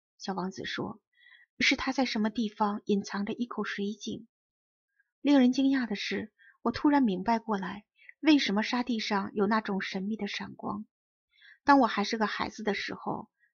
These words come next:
住在一座古老的房子里，传说在这房子里埋藏着一件宝贝。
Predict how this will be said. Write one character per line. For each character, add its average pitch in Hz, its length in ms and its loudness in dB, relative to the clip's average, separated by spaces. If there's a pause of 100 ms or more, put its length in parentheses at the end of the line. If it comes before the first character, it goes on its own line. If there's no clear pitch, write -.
住 226 140 0
在 208 160 2
一 190 100 2
座 190 200 0
古 196 200 -8
老 - 140 -6
的 - 140 -10
房 - 260 -10
子 - 140 -10
里， - 200 -12 (500)
传 220 220 2
说 254 360 -2 (240)
在 269 160 4
这 254 100 2
房 202 260 -4
子 233 120 -6
里 190 160 -2
埋 190 180 -4
藏 196 240 -8
着 208 80 -2
一 190 100 -4
件 208 220 -2
宝 - 300 -8
贝。 185 260 -8